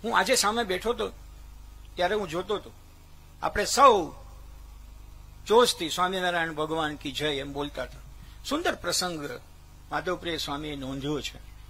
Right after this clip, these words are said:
એક એક ગ્રંથની અંદર પ્રસંગો છે. એમની શૈલીની ખૂબી એ છે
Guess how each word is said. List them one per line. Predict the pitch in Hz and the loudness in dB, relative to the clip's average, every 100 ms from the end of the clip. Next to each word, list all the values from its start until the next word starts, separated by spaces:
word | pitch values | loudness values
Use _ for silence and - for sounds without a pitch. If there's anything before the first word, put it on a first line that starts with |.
| - - | -10 -2
એક | 277 311 | 2 4
એક | 311 190 | 4 4
ગ્રંથની | 226 220 233 240 | 2 4 2 2
અંદર | 226 202 | 4 2
પ્રસંગો | 185 - 180 175 160 | 2 0 -2 2 2
છે. | 135 107 - - - | 2 -2 -8 -6 2
એમની | 214 240 | 6 6
શૈલીની | - 226 240 254 254 | 6 6 4 4 2
ખૂબી | 247 233 240 | 0 0 8
એ | 254 | 8
છે | - 139 | 8 0